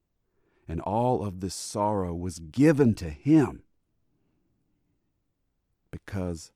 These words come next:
of our sin. Ask God to show you your sin today.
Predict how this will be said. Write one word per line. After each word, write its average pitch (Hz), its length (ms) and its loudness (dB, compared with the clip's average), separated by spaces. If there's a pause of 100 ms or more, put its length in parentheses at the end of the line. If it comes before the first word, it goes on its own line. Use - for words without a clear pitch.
(160)
of 85 160 -10 (100)
our 98 600 -4
sin. - 440 -6 (1400)
Ask 117 300 0
God 104 300 0
to 92 80 -6
show 95 320 -2
you 90 220 -2
your 82 200 -2
sin 73 460 -6
today. 69 400 -12